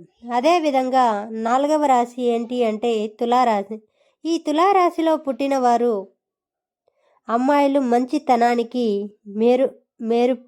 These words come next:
మారుపేరని ఎప్పుడూ చెప్పుకోవచ్చు. మరి ప్రశాంతంగా ఉండటానికి ఇష్టపడతారు.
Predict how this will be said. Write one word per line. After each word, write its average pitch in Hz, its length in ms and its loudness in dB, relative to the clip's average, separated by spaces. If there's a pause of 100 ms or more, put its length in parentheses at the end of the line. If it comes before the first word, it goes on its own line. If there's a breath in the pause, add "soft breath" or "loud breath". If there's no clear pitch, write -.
(260)
మారుపేరని 240 760 2 (480)
ఎప్పుడూ 240 360 -4
చెప్పుకోవచ్చు. 220 840 -4 (880)
మరి 285 240 2 (400)
ప్రశాంతంగా 320 800 2
ఉండటానికి 247 760 0 (1800)
ఇష్టపడతారు. 226 760 0